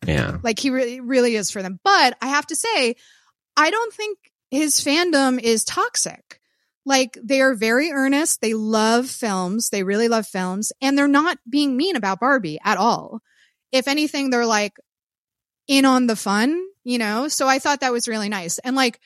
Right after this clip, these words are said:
Speaker 2: again, I'm sure you can find exceptions to this, as you can in any <laughs> fandom, where there's, like, nasty little incels.
Speaker 1: Yeah.
Speaker 2: But I have found by and large that the Nolan fanboys are, like, a little better than that, and that they are, like, generally just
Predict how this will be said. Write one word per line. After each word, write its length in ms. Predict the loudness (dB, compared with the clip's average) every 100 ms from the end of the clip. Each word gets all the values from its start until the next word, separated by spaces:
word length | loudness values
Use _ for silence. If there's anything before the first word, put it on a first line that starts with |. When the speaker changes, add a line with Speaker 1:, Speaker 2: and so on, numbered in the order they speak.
| _ -2
Speaker 2:
again, 480 | 2 4 4 0 -4
I'm 140 | -6
sure 180 | -2 -2
you 80 | -2
can 160 | -4
find 220 | -2 -2
exceptions 540 | -2 -2 -4 -2 0 0
to 80 | 2
this, 260 | 2 0
as 160 | -2 -2
you 80 | -4
can 160 | -4
in 100 | -4
any 220 | -4 -6
<laughs> 0 |
fandom, 580 | -4 2 4 4 4 2 2 -6 -2
where 120 | 0
there's, 180 | 2 0
like, 140 | -2 -6 -6
nasty 400 | -2 0 0 0
little 180 | 0 0
incels. 640 | -2 0 0 0 0 -6 -12 _
Speaker 1:
Yeah. 120 | 0 4
Speaker 2:
But 360 | 4 2 -2 -10 _ _ _ _ 0
I 180 | 2 2
have 200 | 0 0
found 240 | -2 0
by 140 | 0 0
and 160 | 0
large 340 | 0 0 0 -2
that 240 | -2 0 -2
the 80 |
Nolan 420 | 0 2 2 0 -2
fanboys 640 | -2 0 2 2 2 0
are, 120 | 0
like, 400 | 0 -2 -4 -14 _ _ _ -16 -16 _ 0
a 80 | 2
little 300 | 4 4 4
better 280 | 2 2 2
than 180 | 4
that, 340 | 4 4 2 -2
and 240 | -4 -2 0
that 160 | 0 0
they 160 | 0 2
are, 200 | 0 0
like, 260 | -4 -6
generally 640 | -4 -2 0 -2 0 0 0
just 400 | 0 0 -4